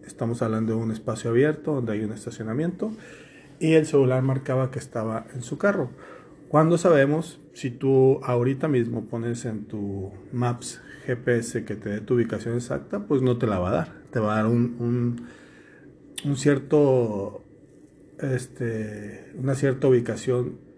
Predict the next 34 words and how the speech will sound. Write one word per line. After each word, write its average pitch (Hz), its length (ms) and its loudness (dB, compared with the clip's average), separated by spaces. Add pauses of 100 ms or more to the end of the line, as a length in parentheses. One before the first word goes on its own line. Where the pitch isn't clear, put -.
(460)
que 123 140 -4
se - 100 -4
aproxima 110 840 0
a, 117 180 -10
a 107 80 -8
tu 113 140 -10
ubicación 113 480 -8
exacta, 110 420 -10
pero 110 160 -8
no 110 160 -4
te 113 120 -4
da 104 160 -4
la 104 140 -8
ubicación 101 420 -10
exacta, - 440 -10
¿no? 156 220 -6 (720)
Entonces 147 320 0
esta 135 180 -2
persona 139 280 0
los 131 120 0
estuvo 139 320 -2
culpando 127 580 -4
y 131 60 -2
culpando 127 720 -4 (240)
y - 80 -8
tuvieron 117 340 -2
que - 80 -10
hablarle 101 240 -4
a 101 60 -4
la 104 60 -6
policía, 151 500 -2
lógicamente. 180 920 -2
La 110 160 -6
policía 113 800 -2